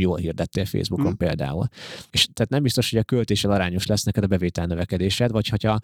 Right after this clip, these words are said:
Speaker 1: arányos is, akkor az lehet, hogy a költések ellenére lett jó a cash flow a hónap végén, és nem azért, mert sokat költöttél.
Speaker 2: Mm. Igen, hát ez, ez szerintem vállalkozóként nagyon fontos, vagy, vagy vezetőként folyamatosan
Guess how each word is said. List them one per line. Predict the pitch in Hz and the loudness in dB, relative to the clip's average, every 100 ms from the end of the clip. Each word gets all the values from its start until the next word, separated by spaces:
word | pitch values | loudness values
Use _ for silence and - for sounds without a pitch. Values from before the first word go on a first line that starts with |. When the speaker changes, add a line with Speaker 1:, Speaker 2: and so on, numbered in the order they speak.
| - | -8
Speaker 1:
arányos | _ 127 131 110 101 127 | _ 0 2 2 0 2
is, | 131 | 0
akkor | - 127 - | 0 -2 2
az | 113 | 2
lehet, | 117 110 | 2 2
hogy | - 107 | 2 0
a | |
költések | 110 120 113 110 - | 2 0 2 0 0
ellenére | 113 123 104 92 90 87 | 0 2 2 2 2 2
lett | 90 | 2
jó | 101 | 2
a | 92 | 2
cash | - 92 | 0 -2
flow | - 101 | -2 0
a | |
hónap | 101 98 92 | 2 2 0
végén, | 95 95 98 | 2 2 2
és | - | 0
nem | 101 | 0
azért, | 87 92 - | 0 0 0
mert | 98 | 0
sokat | - 90 - | -2 -4 -4
költöttél. | 90 85 - - 101 | -4 -4 -4 0 2
Speaker 2:
Mm. | 101 - - 147 | 0 -4 0 2
Igen, | 123 | 4
hát | - | 6
ez, | 180 - | 4 4
ez | 165 151 | 0 0
szerintem | 165 165 165 | 0 0 2
vállalkozóként | 156 131 - 127 131 139 131 | 2 2 2 0 0 2 2
nagyon | 117 | 2
fontos, | 107 117 107 110 - - _ - - - | 2 0 2 0 -2 -8 _ -20 -20 -2
vagy, | 113 107 | -2 0
vagy | 117 117 | 0 2
vezetőként | 110 110 - 113 113 110 | 2 4 4 2 2 2
folyamatosan | 131 117 110 117 - 113 110 110 - | 4 4 4 2 2 2 2 0 -4